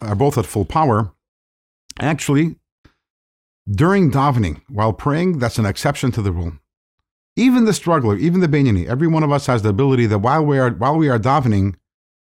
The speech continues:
that we should focus on the davening, focus on the words, think about the greatness of the heart, develop real feelings, a real love for God, and during that point in time of, of the day,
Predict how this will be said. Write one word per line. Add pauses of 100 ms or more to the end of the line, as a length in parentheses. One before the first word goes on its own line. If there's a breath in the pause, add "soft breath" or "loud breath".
(460 soft breath)
that
we
should (140)
focus
on
the
davening,
focus
on
the
words,
think
about
the
greatness
of
the
heart, (480 loud breath)
develop
real
feelings,
a
real
love
for
God, (400 soft breath)
and
during
that
point
in
time
of, (100)
of
the
day,